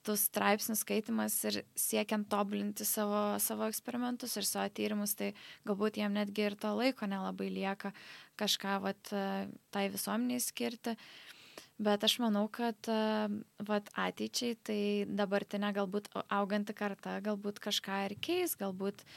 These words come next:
ateis nauji žmonės su naujomis idėjomis, vis tiek tikrai sustoja pas mus, e, studentai, ne visi, kurie būtent pasilieka tam mokslininko kelyje, vieni išeina į, į,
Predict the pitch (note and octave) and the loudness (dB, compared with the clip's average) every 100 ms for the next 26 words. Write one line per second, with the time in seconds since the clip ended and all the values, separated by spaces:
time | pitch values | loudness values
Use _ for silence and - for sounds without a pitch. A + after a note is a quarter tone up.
0 | - - G#3 G3+ G#3 A3 G#3+ G3+ F#3+ F#3 | -10 -6 -2 0 0 0 0 -2 -2 0
1 | A3 A3+ A#3 A3 G3+ G3 G#3 G3+ F3+ G3+ | 0 -2 -2 0 0 0 -2 -2 0 0
2 | A#3 A3 F#3+ - G3+ G3+ - - - - | 0 0 -2 -2 -2 -2 -6 -18 -18 -8
3 | G#3 G#3 G#3 G#3 G#3 G3+ F#3 F3+ G3+ F#3+ | -2 2 2 2 0 -2 -2 0 0 0
4 | E3+ _ G3 - G3+ G3+ - G3 F#3+ - | -4 _ -6 -2 -2 -2 -2 -2 -2 -4
5 | G3 F#3 G3+ G#3+ F#3+ F#3+ F#3+ F#3+ - G3+ | -4 -4 -2 -2 -2 -2 -4 -4 -2 -2
6 | G3+ G3 F#3+ F#3+ F#3 F#3 F#3+ G#3 G3+ G3+ | -2 -4 -4 -2 0 -2 -4 -10 -6 -4
7 | F#3+ F#3+ - - F#3 - F#3+ G#3 D4 C#4 | -4 -6 -10 -10 -6 -4 0 0 0 0
8 | B3+ A#3+ A#3+ A3+ A3 G#3+ - G#3 G#3 G#3 | 0 0 -2 -4 -6 -6 -4 -2 2 0
9 | - - - G3+ G3 G3 G3 - G3 G3+ | -2 -12 -2 2 2 2 2 2 2 0
10 | G3 F#3 F3+ - | 0 -2 -2 -4